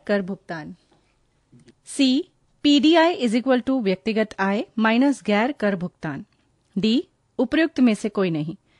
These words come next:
सही उत्तर ए, पीडीआई is equal to व्यक्तिगत आय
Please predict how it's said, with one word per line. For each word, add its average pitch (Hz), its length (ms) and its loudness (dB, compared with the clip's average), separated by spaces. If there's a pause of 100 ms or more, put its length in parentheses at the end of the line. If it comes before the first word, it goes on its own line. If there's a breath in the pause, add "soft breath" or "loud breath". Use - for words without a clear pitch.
(340)
सही 269 300 4
उत्तर 320 300 2 (100)
ए, 185 220 -2 (440)
पीडीआई 302 480 4
is 220 220 -2
equal 262 280 2
to 294 180 0
व्यक्तिगत 220 640 -2
आय 208 240 0